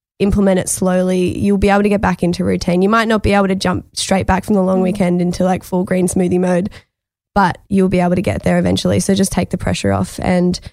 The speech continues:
Speaker 1: we really hope you guys enjoyed your Easter long weekend. And yeah, we really, really hope that no one out there is feeling guilty, 'cause you absolutely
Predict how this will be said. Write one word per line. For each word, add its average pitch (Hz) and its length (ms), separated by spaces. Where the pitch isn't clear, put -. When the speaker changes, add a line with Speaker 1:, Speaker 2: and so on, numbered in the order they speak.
Speaker 1:
we 226 160
really 294 320
hope 220 240
you 202 100
guys 180 260
enjoyed 180 520
your 185 200
Easter 190 240
long 180 220
weekend. 180 720
And 190 340
yeah, 214 200
we 202 100
really, 208 220
really 202 160
hope 185 220
that 180 100
no 180 120
one 180 140
out - 220
there 180 180
is 180 160
feeling 180 240
guilty, 101 320
'cause 190 180
you - 80
absolutely 101 760